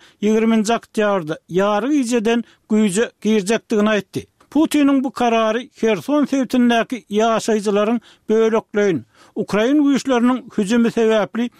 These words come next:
evakuasiýa edilip başlanmagynyň ýa gabat geldi. Tehran Moskwany Orsiýetiň Ukraina dolanýan pilotsy uçarlaryndan başga ýerüstü raketalar bilen hem üpçün etmäge razylyk berdi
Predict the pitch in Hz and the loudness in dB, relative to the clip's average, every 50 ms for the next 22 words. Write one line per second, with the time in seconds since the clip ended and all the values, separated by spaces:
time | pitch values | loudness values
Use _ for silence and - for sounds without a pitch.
0 | - - - - 214 214 220 220 220 214 - - - 294 302 302 - - 277 262 | -20 -20 -10 -4 -2 0 0 2 0 -2 -4 -4 -2 -2 0 0 -2 -4 -6 -4
1 | 262 262 240 220 240 240 - - - 226 220 208 - - 240 220 220 220 220 214 | -4 -2 -2 -2 -2 -4 -4 -4 -4 -2 -2 -2 -2 -2 0 0 2 2 2 2
2 | 214 214 226 208 - _ - 254 277 269 262 247 233 214 214 208 208 220 202 - | 0 0 -2 -4 -6 _ -2 0 0 2 2 0 0 0 2 2 0 0 -2 -4
3 | _ - 185 202 202 214 190 - - 220 208 190 180 175 147 - - _ _ _ | _ -4 -2 0 0 0 -2 -2 -4 -4 -4 -2 -2 -2 -4 -4 -6 _ _ _
4 | _ _ _ _ _ - - 220 214 - - 247 277 285 262 170 - - 196 214 | _ _ _ _ _ -4 -2 -2 -2 -2 -2 -2 -2 -2 -2 -4 -6 -4 -2 -2
5 | 202 - - - 214 214 214 202 196 202 240 262 - _ _ _ - 233 214 208 | -2 -4 -4 -2 0 0 0 0 0 0 -2 -4 -6 _ _ _ -2 -2 -2 -2
6 | 175 - 208 196 190 - 262 269 214 - - - - - 190 220 240 277 311 285 | -2 -2 -2 -2 -2 0 -2 -2 -2 -4 -8 -8 -4 -2 0 0 2 2 0 0
7 | 233 277 262 247 254 247 233 233 240 247 240 208 - - 226 220 214 196 185 - | 0 0 0 0 2 2 2 2 2 0 -2 -6 -6 -2 0 0 0 0 0 -2
8 | - 294 302 285 - - 262 262 233 247 247 233 233 233 226 220 220 214 196 - | -4 -6 -6 -6 -4 -2 -2 0 0 0 0 2 2 2 2 2 2 0 0 -2
9 | - 208 220 220 _ - - - _ - 185 202 214 208 196 - - - 285 226 | -2 -4 -4 -4 _ -12 -20 -12 _ -2 0 2 2 0 -2 -4 -6 -6 -8 -8
10 | - _ - 196 190 196 - - - 277 311 - - 254 254 262 247 226 240 240 | -8 _ -4 -2 -2 -2 -2 -2 0 0 0 0 0 -2 0 0 0 0 0 0
11 | 240 220 175 - 208 233 208 - - 202 190 - - 254 269 277 254 - - 254 | 0 0 0 0 -2 -2 -4 -4 -4 -4 -4 -2 0 0 2 2 0 0 0 0
12 | 226 220 214 208 214 214 - _ _ _ - 202 202 196 190 180 170 180 180 220 | 2 2 2 0 0 -2 -4 _ _ _ -4 -2 0 0 0 0 0 0 0 -2
13 | 247 - - 285 262 208 | -2 -2 -2 -2 -2 -2